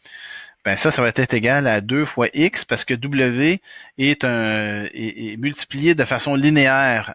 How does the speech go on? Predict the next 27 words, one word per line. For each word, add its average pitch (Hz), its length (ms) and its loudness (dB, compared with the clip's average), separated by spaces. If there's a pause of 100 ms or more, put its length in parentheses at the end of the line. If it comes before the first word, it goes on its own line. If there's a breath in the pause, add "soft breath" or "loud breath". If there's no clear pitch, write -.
avec, 113 420 -6
euh, 107 200 -2
deux 131 220 -4
et 117 180 -2 (160)
x. - 260 -8 (440 loud breath)
Donc, 120 160 -8
à 113 60 -2
la 110 120 0
fin, 151 180 -2
ça 123 100 -4
nous 117 140 -4
donne 120 200 -4
quelque 113 160 -4
chose 135 200 -6
de 113 80 -4
simple 127 340 -6
comme 107 160 -8
ça 110 140 -8
ici. - 280 -10 (380 loud breath)
Donc, 107 240 -6
dans 135 240 -2
le 143 140 2
cas 196 160 0
du 147 100 -4
critère 151 300 -2
du 139 100 -8
perceptron, 135 640 -4